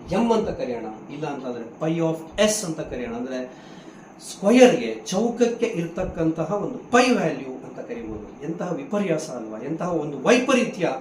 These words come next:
ಈ ಒಂದು ಪೈ ವ್ಯಾಲ್ಯೂನಲ್ಲಿ ಇದೆ ಅಂತ ಹೇಳ್ಬಿಟ್ಟು ಹೇಳ್ತಾ ಹೋಗ್ತೇನೆ. Mathematics is a place where you can do things which you can't do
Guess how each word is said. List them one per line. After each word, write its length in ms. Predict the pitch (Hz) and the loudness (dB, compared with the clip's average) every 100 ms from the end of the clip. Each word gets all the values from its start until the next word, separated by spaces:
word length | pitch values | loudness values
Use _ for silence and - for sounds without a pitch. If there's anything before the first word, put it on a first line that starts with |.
| - - 151 | -10 -10 -6
ಈ 60 | |
ಒಂದು 580 | 151 143 131 127 117 113 - - - - - - - | -4 -4 -4 -2 -2 -4 -12 -18 -20 -18 -18 -6 4
ಪೈ 220 | 233 240 | 6 6
ವ್ಯಾಲ್ಯೂನಲ್ಲಿ 600 | 175 139 135 120 117 113 - - 156 | 4 0 -2 -4 -4 -8 -12 -8 -4
ಇದೆ 240 | 170 170 | 0 2
ಅಂತ 220 | - - 123 | 0 -4 -10
ಹೇಳ್ಬಿಟ್ಟು 540 | 120 123 120 117 107 - - - | -8 -8 -8 -10 -12 -16 -20 -10
ಹೇಳ್ತಾ 240 | 127 123 123 | -6 -4 -6
ಹೋಗ್ತೇನೆ. 400 | - - - - - - - 113 | -12 -14 -18 -18 -20 -18 -6 -4
Mathematics 540 | 151 165 160 165 160 - - - - 160 | -2 0 0 -2 -6 -12 -14 -14 -12 -8
is 180 | 151 170 | -4 0
a 80 | 214 | 6
place 600 | 226 175 - - - - - 151 | 6 6 2 -6 -12 -16 -8 4
where 220 | 214 226 | 8 8
you 100 | 220 | 6
can 240 | 214 202 | 2 0
do 220 | 190 208 160 143 - - - 160 | 0 0 -2 -2 -10 -18 -12 -6
things 200 | 151 139 - - - 131 | -4 -4 -8 -16 -14 -10
which 120 | 151 | -10
you 260 | 156 - 165 | -12 -4 0
can't 200 | 190 - | 0 -2
do 180 | 127 | -6